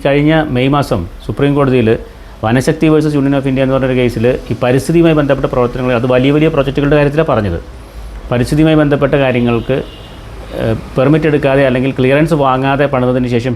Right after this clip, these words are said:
പിന്നീട് ക്ലിയറൻസ് നടത്തരുത്, അങ്ങനെ കിട്ടില്ല എന്ന് പറഞ്ഞു. അത് യഥാർത്ഥത്തിൽ ഈ ക്ലിയറൻസിന് വേണ്ടി പൊതുജന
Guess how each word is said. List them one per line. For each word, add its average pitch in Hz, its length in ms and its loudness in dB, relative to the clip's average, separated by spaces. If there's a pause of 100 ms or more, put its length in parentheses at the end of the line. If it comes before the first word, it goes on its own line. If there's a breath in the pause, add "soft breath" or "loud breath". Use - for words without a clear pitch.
(120)
പിന്നീട് 160 420 4
ക്ലിയറൻസ് 143 400 0
നടത്തരുത്, 127 420 0 (260)
അങ്ങനെ 139 260 -2
കിട്ടില്ല 131 320 0
എന്ന് 113 120 2
പറഞ്ഞു. 78 200 -6 (920)
അത് 127 160 2
യഥാർത്ഥത്തിൽ 160 500 2 (640)
ഈ - 100 -4
ക്ലിയറൻസിന് 151 540 2
വേണ്ടി 147 320 2 (400)
പൊതുജന 143 420 0